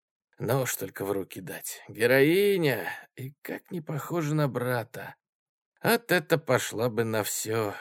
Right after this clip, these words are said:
и сгорел бы живьем за идею, за слово, за дело». Коржиков перевел глаза на Любовина и тихо, вкрадчивым голосом сказал: «А что, если бы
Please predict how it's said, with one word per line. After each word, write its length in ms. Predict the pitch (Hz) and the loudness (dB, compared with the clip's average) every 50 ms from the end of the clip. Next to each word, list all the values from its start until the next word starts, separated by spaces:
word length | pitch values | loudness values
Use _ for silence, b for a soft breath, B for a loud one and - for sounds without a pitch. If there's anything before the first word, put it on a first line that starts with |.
| - - | -4 0
и 140 | - 208 | 2 2
сгорел 540 | 202 151 135 160 196 196 180 190 196 190 175 | 2 4 6 6 8 8 10 8 8 8 6
бы 180 | 156 151 180 165 | 4 4 4 4
живьем 540 | 123 135 170 165 131 113 120 147 160 160 127 | 6 6 4 4 6 6 6 6 6 4 4
за 260 | 110 127 131 135 127 | 4 4 6 6 4
идею, 600 | 110 87 95 120 120 120 117 107 98 82 - - - | 2 0 -2 0 0 2 2 0 0 -2 -6 -10 -10
за 220 | - 104 107 127 123 | -6 0 2 2 2
слово, 600 | - - - 101 104 123 147 151 135 110 98 - | 2 -2 -2 -2 0 2 2 2 2 2 0 -4
за 200 | 95 101 120 123 | 0 2 2 2
дело». 540 | 104 87 113 127 139 143 131 113 101 82 - - _ _ _ _ _ - | 4 2 0 2 2 2 0 0 -4 -8 -12 -16 _ _ _ _ _ 4
Коржиков 480 | - 175 208 185 156 120 - - - | 8 8 8 8 6 2 -2 -6 -4
перевел 460 | - - 104 98 98 95 98 98 95 90 | 2 4 6 6 8 8 8 6 6 4
глаза 420 | 90 95 95 92 92 95 95 92 | 4 2 2 4 4 2 2 2
на 80 | 92 90 | 2 0
Любовина 680 | 87 90 87 87 104 165 170 156 160 160 156 156 160 - - - | -2 -2 0 0 2 2 4 4 4 6 6 6 4 4 0 -4
и 140 | 101 98 | -8 -8
тихо, 480 | - - - 110 143 160 156 - 170 160 | -8 -6 -2 0 0 0 0 -2 -2 -2
вкрадчивым 640 | 151 - - 98 101 98 - - 101 92 92 92 87 | -2 -2 0 0 0 0 0 -2 -2 -2 -2 -2 -4
голосом 440 | 98 98 101 98 98 - 104 107 104 | -4 -2 -2 -2 -2 -2 -4 -4 -4
сказал: 460 | - - 131 135 123 110 95 71 - _ _ _ _ _ _ _ | -4 -2 -2 -2 -2 -4 -8 -12 -14 _ _ _ _ _ _ _
«А 160 | - 98 107 107 | -12 -10 -8 -8
что, 400 | - - - - - - 151 - | -10 -10 -12 -10 -10 -10 -10 -8
если 480 | - 110 107 107 98 - - - 87 | -10 -8 -10 -8 -10 -10 -12 -12 -14
бы 260 | 87 - 87 85 - | -14 -14 -14 -14 -14